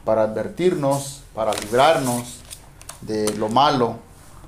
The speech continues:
de las consecuencias que pueda haber cuando nosotros, pues, ignoramos su palabra o cuando ofendemos y violamos los mandamientos que el Señor nuestro Dios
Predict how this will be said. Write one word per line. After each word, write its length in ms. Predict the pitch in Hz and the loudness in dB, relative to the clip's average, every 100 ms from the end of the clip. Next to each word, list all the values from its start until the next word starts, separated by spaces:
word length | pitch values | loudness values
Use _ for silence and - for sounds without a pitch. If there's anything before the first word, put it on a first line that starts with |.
| - - | -18 -14
de 80 | 104 | -8
las 200 | 104 - | -8 -6
consecuencias 720 | 110 - 104 139 143 143 - | -6 -6 -4 -2 0 -2 -4
que 100 | 117 | -4
pueda 240 | 127 127 | 2 2
haber 320 | 123 135 135 131 - - - - - - | 4 4 2 0 -12 -20 -20 -20 -20 -12
cuando 220 | 107 107 | -8 -6
nosotros, 720 | 107 104 120 123 123 120 - - - - - - - - - - - | -6 -4 -4 0 -2 -2 -4 -8 -10 -14 -18 -20 -20 -20 -20 -20 -10
pues, 300 | 104 - - - - - - - 139 | -8 -8 -12 -20 -20 -20 -18 -12 -8
ignoramos 680 | 120 120 117 127 165 147 123 | -4 0 4 4 4 0 -4
su 120 | 127 | 0
palabra 600 | 120 120 139 151 156 147 | 2 6 6 6 4 2
o 120 | 147 | 0
cuando 380 | 127 139 139 143 143 | 2 2 2 0 0
ofendemos 840 | 143 - 123 117 135 156 127 - - | -2 0 -2 0 0 0 -2 -6 -8
y 180 | 131 135 | -6 -6
violamos 840 | 123 120 117 135 147 117 110 - - - - - - - - - - | -2 0 2 2 2 -4 -8 -16 -20 -20 -20 -20 -20 -20 -20 -20 -20
los 220 | - 113 110 | -4 -4 -2
mandamientos 720 | 117 117 110 127 143 139 117 | -2 0 -2 -2 -4 -6 -8
que 100 | - | -8
el 80 | 113 | -6
Señor 360 | 110 110 123 | -6 -2 -2
nuestro 360 | 120 110 - 110 | -2 -8 -8 -8
Dios 440 | 110 117 117 - | -6 -6 -6 -10